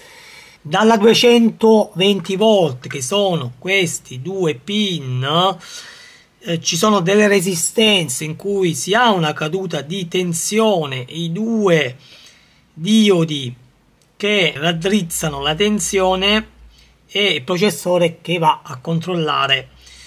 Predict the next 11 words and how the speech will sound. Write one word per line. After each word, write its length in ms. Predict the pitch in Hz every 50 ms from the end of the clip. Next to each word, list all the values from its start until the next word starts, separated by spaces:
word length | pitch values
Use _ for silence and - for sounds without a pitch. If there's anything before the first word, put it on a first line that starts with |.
| - -
la 180 | 117 131 139 139
tensione 760 | 131 156 151 135 127 - - 143 135 139 139 135 135 135 131 -
sulla, 760 | - - - - 135 135 131 131 131 127 120 117 113 113 - _ _ _ - 147
eh, 160 | 131 127 123
duecentoventi 1300 | 123 147 147 - 147 135 135 131 127 127 - 131 123 127 135 131 131 127 127 131 123 - - 131 123 127 131
volt, 600 | 127 131 127 123 120 120 123 - - 131 120 123 - - - - - - - _ _ _ _ _ _ _ _ _
ovviamente 760 | - - 147 151 156 160 165 156 151 143 127 - - 147 147 147
a 120 | - - 147
bassa 520 | 143 147 151 147 135 127 - - 139 131
tensione, 640 | 127 - 135 127 123 123 - 123 120 113 113 110 - - -
ma 560 | 151 160 180 208 226 214 175 131 123 -